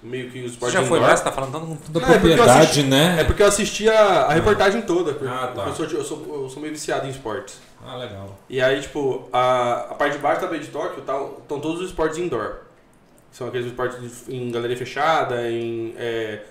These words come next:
Speaker 1: em ginásio, essas coisas. E na parte de cima estão os estádios.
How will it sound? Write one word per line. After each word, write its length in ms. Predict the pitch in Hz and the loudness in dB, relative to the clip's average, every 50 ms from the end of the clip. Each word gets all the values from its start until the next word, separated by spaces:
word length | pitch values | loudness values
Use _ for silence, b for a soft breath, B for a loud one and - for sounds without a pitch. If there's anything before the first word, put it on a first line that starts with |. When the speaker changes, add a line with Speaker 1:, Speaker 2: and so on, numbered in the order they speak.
| B B - | B B -10
Speaker 1:
em 80 | 131 | -8
ginásio, 520 | 123 135 123 123 123 135 143 139 131 120 127 | -6 -6 -6 -4 -4 -4 -4 -4 -4 -6 -6
essas 160 | 123 - - | -10 -10 -10
coisas. 240 | 123 110 101 - - b b b b b b - | -8 -8 -8 -10 -12 b b b b b b -8
E 20 | |
na 80 | 139 139 | -8 -6
parte 260 | 147 151 170 180 170 | -2 -2 -2 -2 -2
de 60 | 170 | -6
cima 380 | 165 - - 156 175 208 196 143 | -8 -10 -8 -6 -6 -6 -6 -6
estão 280 | 123 - - 143 147 151 | -8 -6 -8 -6 -6 -6
os 80 | 147 160 | -6 -6
estádios. 600 | 165 - - 165 151 131 113 104 104 - - | -10 -8 -6 -4 -4 -4 -4 -6 -12 -14 -16